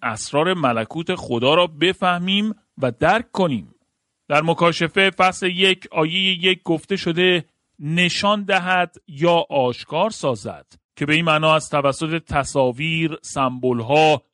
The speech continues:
و توصیف‌ها یا توضیحات مستقیم و غیر مستقیم برای ما نمایان کند. همچنین می‌گوید: «فرشته او آمد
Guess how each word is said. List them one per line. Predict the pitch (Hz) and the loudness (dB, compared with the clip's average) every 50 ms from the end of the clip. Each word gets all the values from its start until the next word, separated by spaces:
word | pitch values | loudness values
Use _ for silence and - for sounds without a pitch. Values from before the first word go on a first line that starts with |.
| _ _ _ - | _ _ _ -4
و | 143 160 180 | 0 0 0
توصیف‌ها | 180 - - - - 160 160 160 - - - 170 165 160 - _ - - 196 208 208 208 208 202 - | 0 -2 -8 -6 -2 -2 -2 -2 -4 -8 -10 -10 -12 -14 -14 _ -4 0 2 4 4 4 2 2 -2
یا | 170 156 185 196 202 | -2 0 0 2 0
توضیحات | 196 - - 165 156 147 135 151 156 147 143 175 185 208 208 - - | -2 -2 -2 0 0 0 0 -2 -4 -4 -2 0 0 0 0 -2 -6
مستقیم | 196 180 165 156 143 - - - - 156 147 143 - 190 202 208 190 | -6 -4 -4 -4 -6 -6 -8 -4 -2 -2 -2 -2 -2 -4 -4 -2 -2
و | 170 151 | -2 -2
غیر | 143 - 180 190 208 196 190 165 | -2 -2 -2 0 0 0 -2 -2
مستقیم | 143 139 131 - - - 139 123 120 113 131 160 185 190 170 151 135 123 117 110 - _ | -2 -2 -4 -4 -2 -2 0 0 0 0 -2 -2 0 0 0 -2 -2 -4 -6 -8 -12 _
برای | - 135 135 131 131 135 131 131 | -2 0 0 2 2 2 2 2
ما | 131 131 131 127 | 2 2 0 0
نمایان | 127 127 123 120 117 120 117 110 117 110 107 101 | 2 2 0 2 2 0 0 0 -2 -2 -4 -6
کند. | - - 104 98 92 78 65 - _ - - _ _ _ _ _ _ _ _ - | -8 -10 -12 -10 -10 -14 -16 -20 _ -20 -20 _ _ _ _ _ _ _ _ -2
همچنین | 139 143 139 - 156 156 165 165 | -2 -2 0 0 0 2 2 0
می‌گوید: | 160 160 143 147 147 156 160 165 165 156 - _ _ _ _ _ _ | 0 -2 -2 0 2 2 4 4 2 0 -2 _ _ _ _ _ _
«فرشته | - 196 202 202 202 202 - - 240 | -2 0 2 2 0 -2 -2 -2 -2
او | 226 226 208 190 214 214 208 - | 0 0 -2 -2 -2 -4 -4 0
آمد | 175 165 165 160 170 180 185 196 202 196 | 0 0 0 2 2 2 2 2 0 -2